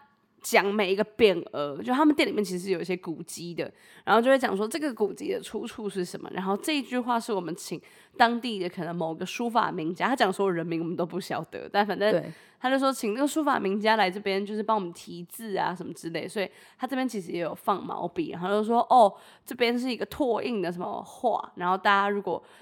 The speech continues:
Speaker 1: 有一些书法家来了这边开心，你可能会坐下来，就是写下一些你知道的作品，有的没的。然后我就会说，
Speaker 2: 嗯。
Speaker 1: “诶，那这个可以写吗？”然后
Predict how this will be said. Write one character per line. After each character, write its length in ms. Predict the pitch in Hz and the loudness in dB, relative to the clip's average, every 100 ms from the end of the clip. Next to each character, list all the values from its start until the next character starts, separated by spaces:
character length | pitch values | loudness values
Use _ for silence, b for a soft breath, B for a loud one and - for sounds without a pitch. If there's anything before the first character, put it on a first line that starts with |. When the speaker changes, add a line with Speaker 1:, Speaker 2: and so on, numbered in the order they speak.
| b | b
Speaker 1:
有 100 | - | 0
一 20 | |
些 140 | 202 240 | 0 0
书 220 | - 247 | -2 0
法 160 | 247 | 0
家 180 | 180 190 | 0 0
来 220 | 196 175 170 | 2 0 -2
了 80 | |
这 60 | 185 | -4
边 120 | 202 | -6
开 240 | 196 208 202 | -4 -2 -2
心， 200 | 214 190 | -4 -8
你 40 | |
可 140 | - | -8
能 100 | - 165 | -12 -8
会 140 | 196 | -8
坐 220 | 185 196 | -4 -2
下 180 | 175 180 | 0 0
来， 140 | 160 - | 0 -2
就 140 | 196 | -8
是 220 | 196 170 | -4 -4
写 260 | - - 156 | -6 -10 -4
下 160 | 180 | 0
一 80 | 180 | 2
些 300 | 196 180 175 b b b b _ | 2 0 -2 b b b b _
你 80 | 180 | -4
知 60 | 165 | 0
道 200 | - 120 | 2 0
的 160 | 113 - | -4 -4
作 240 | - 185 | 0 0
品， 200 | 185 185 | 0 -10
有 120 | - - | -10 -10
的 100 | 123 | -10
没 200 | - - | -10 -12
的。 80 | - | -10
然 100 | 185 | 0
后 120 | 202 | 2
我 60 | 180 | 2
就 120 | 202 | 0
会 80 | 220 | -2
说， 80 | 233 | 0
Speaker 2:
嗯。 40 | |
Speaker 1:
“诶， 40 | 349 | 0
那 220 | 494 466 | 2 2
这 220 | 494 508 | 2 2
个 60 | 254 | 2
可 100 | 220 | 4
以 140 | 214 | 4
写 320 | 226 240 196 | 2 2 4
吗？” 320 | 170 175 175 180 | 4 4 4 4
然 100 | 196 | 4
后 160 | 208 | 4